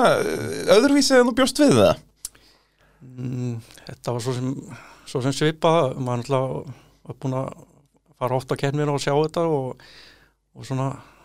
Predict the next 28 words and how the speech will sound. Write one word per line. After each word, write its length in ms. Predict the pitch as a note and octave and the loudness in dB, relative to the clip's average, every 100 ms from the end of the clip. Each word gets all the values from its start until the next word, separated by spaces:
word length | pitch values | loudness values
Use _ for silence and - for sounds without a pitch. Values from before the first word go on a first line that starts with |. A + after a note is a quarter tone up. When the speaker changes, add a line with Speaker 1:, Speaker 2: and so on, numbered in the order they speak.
| _ _ | _ _
Speaker 2:
fylgjast 340 | C3 C3+ - | -8 -6 -4
með, 160 | C#3+ - | -4 -4
sko. 160 | G3+ D3+ _ | -8 -10 _
Speaker 1:
Já. 240 | - D#3+ G#2+ | -4 -2 -4
Speaker 2:
Þannig 220 | A#2+ A#2+ | -6 -6
að 100 | A#2 | -6
þetta 180 | A2+ A#2+ | -4 -4
svona 180 | C3+ C3+ B2+ _ - - - _ _ _ - | -4 -4 -6 _ -20 -20 -20 _ _ _ 0
Speaker 1:
Var 180 | A#2+ B2 | 2 2
ekkert 160 | C#3 | 0
nýtt 240 | C#3 C3+ - | 2 0 2
svo 140 | D#3+ | 0
sem? 120 | C#3 F#2 - | 2 -2 -8
Speaker 2:
Ekkert 260 | B2+ A#2+ C3 | -8 -6 -4
svo 80 | C#3+ | -2
sem 140 | C#3 | 0
þannig 240 | - D#3 D#3 | 0 0 -2
nýtt, 220 | F3 - | -4 -8
sko. 220 | - B2 - | -2 -2 -2
Speaker 1:
Nei. 240 | - C3+ G2 - A#2 - | -6 -6 -6 -10 -12 -12
Speaker 2:
En 120 | - | -4
bara 300 | B2+ A#2+ B2+ - - - - | 0 0 0 -4 -10 -6 0
gaman 240 | C3+ C#3 | 2 2
að 140 | C3+ C3 | 0 0
fá 20 | |
að 140 | C#3 | 0
vera 200 | C#3+ D3 C#3 | 0 0 -2
svona 160 | C#3 C#3+ | -2 -4